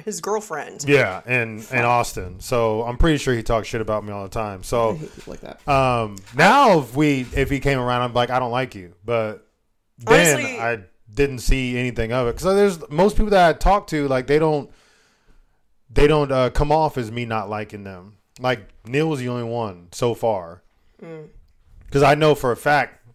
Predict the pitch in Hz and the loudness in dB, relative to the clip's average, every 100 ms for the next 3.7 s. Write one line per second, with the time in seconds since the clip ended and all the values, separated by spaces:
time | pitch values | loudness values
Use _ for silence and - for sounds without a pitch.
0 | _ 113 - 135 123 110 101 90 _ _ | _ -20 -6 -4 -4 -6 -10 -16 _ _
1 | _ - 131 139 110 107 - 107 - 113 | _ -2 2 2 2 -6 -8 -10 -6 -6
2 | 110 107 117 143 156 113 95 - 113 92 | -6 -8 -4 -4 -2 -6 -8 -8 -10 -10
3 | 98 101 101 101 330 147 | -12 -14 -14 -6 -4 -4